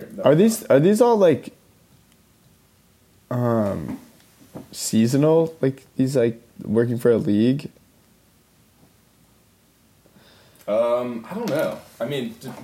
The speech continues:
Speaker 1: this depends. Are you working in the office or are you working at the stadium?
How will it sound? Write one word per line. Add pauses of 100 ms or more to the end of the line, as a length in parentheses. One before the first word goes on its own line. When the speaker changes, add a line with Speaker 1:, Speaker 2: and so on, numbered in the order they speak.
Speaker 1:
this
depends.
Are
you
working
in
the
office
or
are
you
working
at
the
stadium?